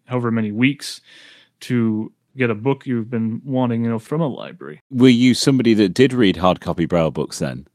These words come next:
Speaker 1: I still do, um, uh, as well, yeah. There's nothing like having, you know, a hard copy Braille book, uh, that you can, you know, hold and turn the pages and everything, but, um, this is another good option as well, you know, if the need arises.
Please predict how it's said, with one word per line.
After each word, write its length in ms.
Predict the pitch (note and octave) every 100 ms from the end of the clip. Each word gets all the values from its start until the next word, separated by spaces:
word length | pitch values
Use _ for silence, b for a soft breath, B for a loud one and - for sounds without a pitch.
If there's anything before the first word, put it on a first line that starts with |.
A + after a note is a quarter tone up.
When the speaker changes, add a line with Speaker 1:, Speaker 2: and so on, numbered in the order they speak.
| _ _ B B B B B
Speaker 1:
I 140 | A#2+
still 280 | A#2+ - C#3
do, 460 | A2 C3+ A#2+ G#2+ G#2
um, 400 | G#2 G2+ G2+ G#2+
uh, 400 | G#2+ G#2+ G#2 A2
as 120 | G2+
well, 280 | A#2 A#2 G#2
yeah. 160 | G#2+ B2+
There's 320 | - D#3+ D3+ C#3
nothing 280 | E3 D3
like 200 | C3 C3+
having, 460 | - C3 A#2 A2+ A2 -
you 80 | C3+
know, 180 | A#2
a 140 | A2 G#2
hard 280 | C#3 B2+ A#2+
copy 280 | C3+ C3
Braille 520 | G#2+ G#2+ B2 C#3+ B2 - -
book, 360 | B2 A2+ - - -
uh, 300 | B2 A2 A2
that 160 | A2+
you 100 | A2+
can, 480 | A2+ A#2+ A2 A2 -
you 120 | - B2+
know, 120 | A2
hold 320 | B2+ A#2 A2
and 300 | A2+ G#2+ G#2
turn 160 | - A#2
the 80 |
pages 460 | G2 - D3+ C3 A2+
and 80 | G#2+
everything, 400 | G#2 G2+ A#2 A2
but, 220 | A#2 G#2+ _ _
um, 260 | B2+ A#2 A2+ b b
this 180 | - D3
is 100 | C3
another 320 | A#2 A#2 C#3
good 220 | A#2 A2+ A2
option 480 | G#2+ - A2+ G2
as 140 | G2 -
well, 340 | A#2 A#2+ G#2 A2
you 80 | A2
know, 100 | G2+
if 80 |
the 60 | -
need 200 | A2 G#2+
arises. 640 | G#2 G#2+ G#2+ G#2+ G#2+ -